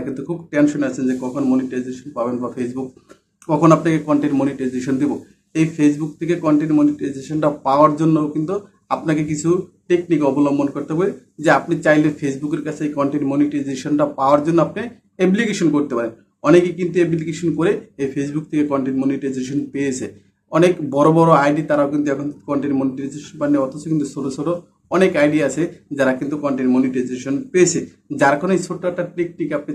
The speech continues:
চাইলে অবলম্বন করতে পারেন। Facebook-এর কাছে আপনি এই কনটেন্ট মনিটাইজেশনটা পাওয়ার জন্য আপনি অ্যাপ্লিকেশন করতে পারেন। Facebook যদি দেখে যে আপনার পেজটি কনটেন্ট মনিটাইজেশন পাওয়ার জন্য উপযুক্ত, তাহলে কিন্তু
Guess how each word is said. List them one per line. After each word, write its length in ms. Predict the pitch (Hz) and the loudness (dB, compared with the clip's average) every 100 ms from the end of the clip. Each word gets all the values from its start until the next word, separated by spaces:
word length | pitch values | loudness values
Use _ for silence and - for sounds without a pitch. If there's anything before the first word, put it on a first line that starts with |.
| 147 | -4
চাইলে 200 | 143 196 - _ - 151 | -2 -2 -6 _ -2 4
অবলম্বন 440 | 160 175 170 185 - - _ _ - | 8 8 6 2 -2 -8 _ _ -4
করতে 240 | 208 - 135 | -4 -2 -2
পারেন। 160 | 127 120 | 0 0
Facebook-এর 400 | 135 147 156 160 160 | -4 -4 -2 -2 -2
কাছে 140 | 156 156 | -4 -6
আপনি 160 | 170 269 294 - _ - | -4 -4 -4 -10 _ -2
এই 40 | 147 147 | -2 2
কনটেন্ট 280 | 156 151 151 | 0 2 2
মনিটাইজেশনটা 680 | 151 151 147 143 139 156 143 127 | 4 2 0 -4 -4 0 0 0
পাওয়ার 180 | 135 135 143 | 0 0 2
জন্য 120 | 147 139 | 0 0
আপনি 120 | 190 202 _ _ - | -4 -10 _ _ -2
অ্যাপ্লিকেশন 500 | 185 196 202 196 170 165 | 0 0 -2 -2 -4 -4
করতে 180 | - 156 | -4 -2
পারেন। 140 | 135 123 - | 0 -2 -2
Facebook 360 | 147 147 156 165 156 | 0 2 2 -2 -2
যদি 140 | 156 156 - | -4 -4 -2
দেখে 240 | 139 156 180 147 | -2 0 0 0
যে 60 | 135 | -2
আপনার 200 | 127 135 131 - | -2 -6 -8 -8
পেজটি 340 | 143 - - 147 | -8 -8 -8 -6
কনটেন্ট 300 | 143 135 135 135 | -2 -2 -2 -2
মনিটাইজেশন 640 | 131 123 139 131 - 139 131 123 | -4 -4 -4 -6 -8 -8 -6 0
পাওয়ার 200 | 127 131 | 0 0
জন্য 140 | 139 139 - 147 | -2 -6 -6 -6
উপযুক্ত, 440 | 170 160 165 165 233 - _ | -4 0 -2 -2 -10 -12 _
তাহলে 180 | - 175 160 | 2 4 4
কিন্তু 140 | 160 | 2